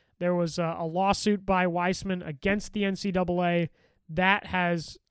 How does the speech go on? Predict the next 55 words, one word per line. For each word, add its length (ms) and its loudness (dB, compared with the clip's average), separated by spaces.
uh, 220 0
as 180 -2
you 140 2
pointed 380 0
out, 260 2
that 200 2
has 160 2
been 220 0
now 180 2
rescinded. 680 0
And 120 -4
I 80 0
believe 420 4
where 180 6
we 140 4
stand 440 0
is 240 0
that 220 0
Weisman 480 0
is 140 -2
now 260 2
going 300 0
to 100 -4
work 300 0
with 100 -2
the 140 -2
N 100 0
C 160 -4
double 320 -2
A. 240 0
He 200 2
will 280 6
sit 280 2
out, 320 0
and 160 -4
they 80 4
will 140 2
try 220 -4
to 60 -2
figure 300 -4
that 160 0
whole 180 0
deal 300 2
out. 240 -4
Evan, 320 6
this 180 4
doesn't 380 2
affect, 480 0
I 180 4
don't 240 6
think, 200 2
Weisman 580 0
as, 500 2
you 140 4
know, 260 6